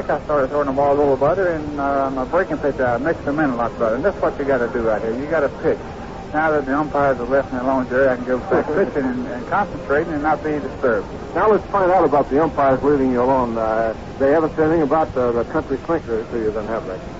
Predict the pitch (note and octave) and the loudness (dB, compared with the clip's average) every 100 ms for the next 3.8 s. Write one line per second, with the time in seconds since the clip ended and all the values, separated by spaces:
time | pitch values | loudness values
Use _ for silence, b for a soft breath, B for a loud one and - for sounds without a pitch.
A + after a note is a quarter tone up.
0 | - C#3 E3 F#3 F#3 E3+ C3+ F3 E3+ D3+ | -10 -2 2 4 2 0 -2 -2 -2 0
1 | E3 D#3 - D#3+ D3 A#2+ D3+ E3+ C#3+ B2 | 0 0 0 2 2 0 -4 -6 -6 -10
2 | A#2 A#2 A2+ A2+ C#3 D3 D3+ E3+ D3+ D#3+ | -8 -6 -6 -6 -6 -2 0 -2 -2 -2
3 | D#3+ D#3 D3+ D3 D#3+ D#3 C#3 A#2+ | 0 -2 -2 0 0 0 0 -6